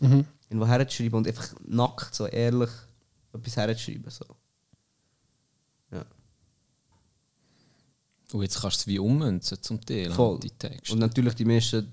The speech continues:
Speaker 2: Texte, die ich sch-, mache, die wir aufnehmen, sind nicht grad raw, raw, so. Nicht grad, der, den ich dir letztes Mal geschickt habe, der ist ziemlich, da habe ich fast gekühlt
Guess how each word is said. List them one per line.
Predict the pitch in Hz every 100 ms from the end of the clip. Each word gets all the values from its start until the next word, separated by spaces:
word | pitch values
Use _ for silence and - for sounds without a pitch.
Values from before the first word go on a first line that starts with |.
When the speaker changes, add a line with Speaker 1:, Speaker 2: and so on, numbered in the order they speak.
| -
Speaker 2:
Texte, | 123 113 -
die | 104 101 98
ich | - _ _ _ _
sch-, | - 127
mache, | 117 117 -
die | 110
wir | 107 92
aufnehmen, | 113 110 104
sind | - 110
nicht | 113
grad | 113 - - _ _ _ _ _ _ _ -
raw, | 104 98 90
raw, | 92 78 - 123 -
so. | - 67 - - - _ _
Nicht | - 113
grad, | 113 113 - - _
der, | - 135
den | 160 147
ich | 123
dir |
letztes | 135 147
Mal | 135
geschickt | 117 147 151
habe, | -
der | 117 123
ist | 120
ziemlich, | - 123
da | 120
habe | 113
ich |
fast | 117
gekühlt | 117 131